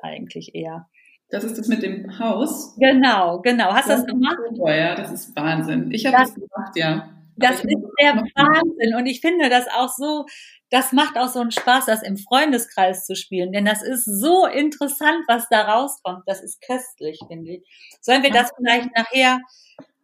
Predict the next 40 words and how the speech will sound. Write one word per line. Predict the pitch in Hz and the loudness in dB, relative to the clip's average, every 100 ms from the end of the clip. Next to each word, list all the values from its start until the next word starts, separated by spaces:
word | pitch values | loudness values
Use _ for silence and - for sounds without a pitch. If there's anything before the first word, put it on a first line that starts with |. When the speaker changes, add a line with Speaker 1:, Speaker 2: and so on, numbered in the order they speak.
| _ | _
Speaker 1:
also | 233 233 | 0 2
wir | 233 247 | 2 0
können | 285 285 | 2 4
das | 247 247 | 2 2
ja, | 226 214 208 196 - _ - - - _ _ _ _ _ | 2 2 0 -4 -14 _ -18 -18 -18 _ _ _ _ _
die | 208 214 226 | -8 -4 0
Zuhörer | 311 285 254 254 262 226 | 2 2 2 2 4 4
können | 226 254 254 220 202 | 2 4 4 4 -2
es | - - | -4 -2
ja | 190 180 | 0 0
mal | 170 165 160 165 - | -2 -2 -6 -10 -6
spielen | - - 220 220 247 320 349 285 - | -6 -2 2 4 4 2 0 -6 -4
und | 220 202 | -4 -2
die | - | 2
Auflösung | 214 220 254 247 233 | 2 4 0 0 0
können | 226 208 | -2 -2
sie | 196 | 0
ja | 175 | 0
nachlesen | 175 185 - 185 175 170 | 0 -2 -2 -4 -4 -6
im | 175 | -8
Internet | 180 175 165 160 165 | -10 -8 -8 -8 -12
oder | - 165 175 | -10 -10 -10
irgendwo. | 165 170 165 170 175 _ _ _ _ _ _ _ _ - | -14 -16 -14 -14 -16 _ _ _ _ _ _ _ _ 0
Speaker 2:
Genau, | 240 202 156 | 4 4 4
sag | 156 214 240 | 2 0 2
gerne | 240 269 | 4 6
mal, | 240 226 | 6 4
wie's, | 208 220 - - | 0 -4 -8 -8
wie's | 220 - | -6 -6
funktioniert | 214 - 214 208 262 | -6 -6 -2 0 0
und | 247 220 | -2 -4
was | 214 - | -6 -8
zu | - | -14
tun | - 170 | -10 -4
ist. | 151 - | -4 -4
Also | - 240 | -8 -6
man | 214 | -4
braucht | 208 208 | 2 2
Speaker 1:
Also, | 208 | 2
Speaker 2:
einen | 226 | 0